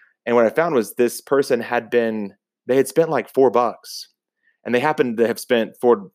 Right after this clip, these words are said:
four very good dollars and had a very good run in that four dollar spend. But it wasn't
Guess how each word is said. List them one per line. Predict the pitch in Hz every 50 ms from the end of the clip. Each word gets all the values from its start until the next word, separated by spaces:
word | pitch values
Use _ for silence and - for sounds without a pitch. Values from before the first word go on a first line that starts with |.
| _ _ -
four | 127 123 113
very | 101 117 110 101 98
good | 90 123 160 -
dollars | - 117 98 101 107 107 110 -
and | 107
had | - 110 107 104
a | 98
very | 95 107 110 110 107
good | - 107 98
run | 95 101 127 147 139 110
in | 101
that | 104 98 -
four | - 113 104
dollar | 104 101 98 95
spend. | 92 - - 123 120 107 98 - _ _ _ _ _ _ _ _ _ _ _ _ _ _ _ _ _ -
But | 101 113 107
it | 107 104
wasn't | 110 117 113 113 107 -